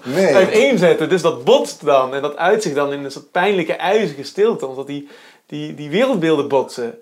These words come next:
Speaker 1: Ja.
Speaker 2: Eh, van, ik weet niet, dit,
Speaker 1: Dat
Speaker 2: dit is de
Speaker 1: is het.
Speaker 2: indruk die ik krijg. Klopt
Speaker 1: Dat
Speaker 2: dat?
Speaker 1: is, dat is het hem ook. Als je wereldbeeld wordt,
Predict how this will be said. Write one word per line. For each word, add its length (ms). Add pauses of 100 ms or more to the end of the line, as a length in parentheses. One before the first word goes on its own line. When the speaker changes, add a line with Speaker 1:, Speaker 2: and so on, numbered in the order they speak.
Speaker 1:
Ja. 300
Speaker 2:
Eh, 380
van, 200
ik 120
weet 140 (100)
niet, 100
dit, 260
Speaker 1:
Dat 160
Speaker 2:
dit 100
is 0
de 60
Speaker 1:
is 60
het. 120
Speaker 2:
indruk 160
die 100
ik 60
krijg. 240
Klopt 240
Speaker 1:
Dat 80
Speaker 2:
dat? 80
Speaker 1:
is, 120
dat 180
is 160
het 80
hem 160
ook. 180
Als 160
je 100
wereldbeeld 680
wordt, 360